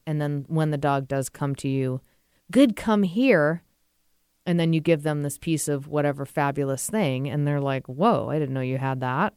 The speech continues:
and, "Whoa, I can't believe you're giving that to me right now. Awesome." Um, and then you just do that over and over again. Association is a powerful thing.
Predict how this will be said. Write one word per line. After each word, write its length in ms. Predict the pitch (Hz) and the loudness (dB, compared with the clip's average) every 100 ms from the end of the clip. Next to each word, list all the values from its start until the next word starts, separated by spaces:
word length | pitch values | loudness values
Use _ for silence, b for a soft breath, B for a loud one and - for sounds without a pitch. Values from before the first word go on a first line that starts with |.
| - | -6
and, 240 | 143 135 | -4 -4
"Whoa, 340 | 127 143 190 131 | -2 2 2 2
I 100 | 135 | -2
can't 200 | 156 147 | -4 -4
believe 240 | 147 135 | -2 -2
you're 80 | 135 | -2
giving 260 | 185 190 | 0 0
that 160 | 135 123 | -2 -4
to 100 | - | -6
me 80 | 135 | -6
right 200 | 131 131 | -4 -4
now. 280 | 127 123 147 - _ _ _ | -4 -4 -4 -6 _ _ _
Awesome." 440 | - 254 240 - - _ _ _ _ _ _ _ _ _ - | 2 2 2 -6 -12 _ _ _ _ _ _ _ _ _ -8
Um, 460 | 143 139 135 127 - _ _ | -4 -2 -2 -6 -12 _ _
and 160 | 151 151 | 0 2
then 100 | 147 | 2
you 120 | 147 | 2
just 220 | 156 - | -2 0
do 100 | 160 | 0
that 180 | 156 143 | 0 0
over 280 | 143 139 135 | -2 -2 -2
and 80 | |
over 240 | 143 180 135 | -2 -4 -6
again. 340 | 131 131 131 - _ _ _ _ _ _ - - - | -6 -6 -6 -10 _ _ _ _ _ _ -20 -20 -4
Association 1040 | 190 - 262 285 294 220 180 - 143 139 135 | -2 4 6 6 4 4 4 2 -4 -4 -4
is 220 | - 139 | -4 -4
a 60 | |
powerful 540 | 143 - 143 147 139 135 | -6 -2 0 0 -4 -8
thing. 340 | - 120 92 | -8 -12 -12